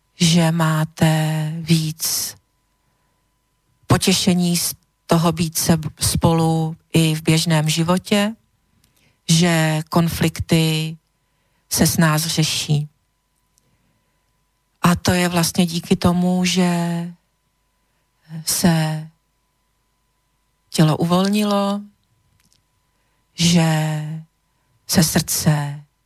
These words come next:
spojila a že vaše duše, naše duše,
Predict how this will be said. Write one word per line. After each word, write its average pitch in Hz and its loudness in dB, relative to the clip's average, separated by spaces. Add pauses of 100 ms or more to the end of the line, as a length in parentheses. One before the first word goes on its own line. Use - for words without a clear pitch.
(560)
spojila 196 0 (840)
a 165 4
že 170 0 (1800)
vaše 165 2
duše, 185 -2 (340)
naše 170 -2
duše, 170 -2